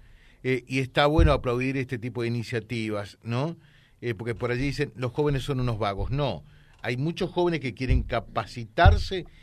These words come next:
y laburar el día de mañana. Eh, lo que estamos viendo acá, por la cantidad de, de mensajes, cómo, cómo hacer para inscribirse,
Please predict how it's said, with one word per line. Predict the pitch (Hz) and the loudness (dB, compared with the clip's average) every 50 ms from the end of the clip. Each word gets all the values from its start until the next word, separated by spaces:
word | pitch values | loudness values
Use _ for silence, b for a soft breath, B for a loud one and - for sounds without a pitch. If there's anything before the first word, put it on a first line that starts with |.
| b b b b | b b b b
y | b 113 110 | b -6 -2
laburar | 113 110 117 113 - - 151 156 | 0 4 8 8 8 8 8 2
el | 147 131 117 | 0 -4 -4
día | 120 127 127 | -2 -2 -2
de | 120 110 | -2 -2
mañana. | 101 101 104 117 135 139 127 110 95 92 90 92 - b b b b b b 113 | -2 -4 -4 -2 -2 -2 0 -2 -2 -4 -8 -12 -18 b b b b b b -8
Eh, | 110 110 107 - - | -6 -6 -6 -8 -8
lo | 120 117 110 | -8 -6 -6
que | 117 | -6
estamos | 117 - 156 170 175 156 | -4 -2 -2 0 0 0
viendo | 160 165 160 160 160 151 | 0 0 0 0 0 0
acá, | 147 147 - 160 151 151 147 151 b b b b b b | 0 0 0 -2 -2 -2 -2 -8 b b b b b b
por | 113 110 113 | -6 -4 -4
la | 113 117 | -4 -2
cantidad | 123 117 117 104 117 120 123 127 143 135 | -4 -4 -4 -4 -4 -2 0 0 0 0
de, | 127 123 113 101 - b b b b b b b | -2 -2 -4 -4 -6 b b b b b b b
de | 113 113 110 | -6 -4 -4
mensajes, | 117 117 120 113 - - 156 147 139 - - 139 113 - | -2 -2 -2 -2 0 2 2 2 0 -2 -6 -10 -10 -6
cómo, | - 139 139 143 139 - - - | 0 2 4 4 4 2 0 -2
cómo | - 143 135 135 139 | -2 0 0 0 0
hacer | 123 - - 170 160 - | -2 -2 -2 -2 -2 0
para | - 139 123 120 | 0 0 0 0
inscribirse, | 120 123 123 - 123 131 127 127 127 123 113 110 - - 147 135 | 0 -4 -4 -4 -2 -2 -2 0 -2 -2 -4 -6 -8 -8 -10 -10